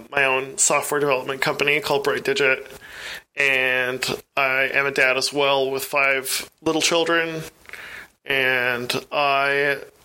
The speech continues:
am trying to keep things running smoothly, both at home and professionally. So, uh, yeah,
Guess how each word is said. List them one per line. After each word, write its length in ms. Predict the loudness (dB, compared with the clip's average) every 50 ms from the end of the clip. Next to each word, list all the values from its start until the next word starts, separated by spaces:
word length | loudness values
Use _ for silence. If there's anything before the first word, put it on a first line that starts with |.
| _ -20 -20 _ _ _ _ _ -4 -2
am 640 | 0 2 2 2 2 0 0 -2 0 -2 -2 -2 -2 -4
trying 360 | -2 0 2 2 2 2 2 0
to 80 | 0
keep 300 | -2 0 0 0 -2 -2
things 380 | -2 0 0 2 2 2 2 2
running 260 | 0 0 0 0 0
smoothly, 720 | 0 0 0 2 0 0 0 0 0 2 2 2 0 -2 -6 -10 -16 -16 -16 -14 -14 -14 -14 -14 -16 -18 -20 _ _ -6
both 180 | -4 -2 0
at 120 | 0 0 0
home 500 | 0 0 0 0 0 -2 -4 -6 -8 -10 -10 -6
and 460 | -2 0 2 2 2 0 0 -2 -2 -2 -2 -2 -2 -6 -14
professionally. 800 | -12 -6 -4 -2 2 2 2 2 2 0 0 0 0 -2 -4 -6 -10 _ _ -20 -20 -18 -18 -16 -16 -16 -16 -16 -16 -16 -18 -20 -20 _
So, 680 | -6 -2 0 2 2 2 2 0 0 -2 -2 -2 -4 -4 -2
uh, 680 | -2 0 0 0 0 0 0 -2 -2 -2 -2 -4 -4 -8 -12 -20 -20 -20 -20 -20 -20 -20 -20 -20 -20 -20 -20 -20 -20 -20 -20 -20 -20 -20 -20 -20 -20 -20 -20 _ _ 0
yeah, 260 | 2 2 2 0